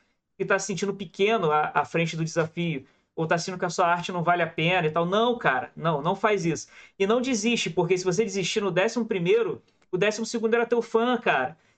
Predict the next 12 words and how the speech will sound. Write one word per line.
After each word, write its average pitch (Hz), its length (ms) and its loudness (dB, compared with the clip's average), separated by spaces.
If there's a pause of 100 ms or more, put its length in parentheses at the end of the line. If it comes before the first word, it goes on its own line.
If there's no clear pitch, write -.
(180)
Então 185 240 0
não 226 120 2
faz 226 320 0
isso, 190 160 -4
você 185 180 0
desistiu 214 500 -2
um 294 240 0
antes 254 260 0
do 226 120 -2
teu 233 160 2
fã, 185 420 0
sabe? 151 440 0